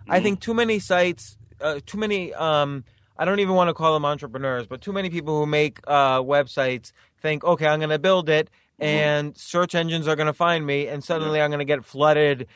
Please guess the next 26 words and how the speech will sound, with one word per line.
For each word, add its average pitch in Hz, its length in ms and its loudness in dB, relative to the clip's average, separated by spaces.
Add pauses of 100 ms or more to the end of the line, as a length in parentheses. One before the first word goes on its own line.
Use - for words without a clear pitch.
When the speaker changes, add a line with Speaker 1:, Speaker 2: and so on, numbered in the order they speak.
(120)
Speaker 1:
and 147 200 0
my 139 180 2
servers 143 460 0
are 143 80 0
gonna 139 180 0
crash," 139 580 2
and 131 280 -8
so 139 240 0
on. 107 200 -4
Speaker 2:
<laughs> 117 400 -4
Speaker 1:
Um, 160 260 -4 (320)
but 185 140 2
I 190 80 2
Speaker 2:
Right. 196 100 0
Speaker 1:
think 220 220 -2 (100)
I, 185 240 2
with 175 220 -2
every 226 460 -2
successful 175 840 -2
business 156 480 -4
I've 151 200 -2
started 156 400 2
or 151 120 4
been 151 160 0
involved 143 440 2
with, 165 280 -4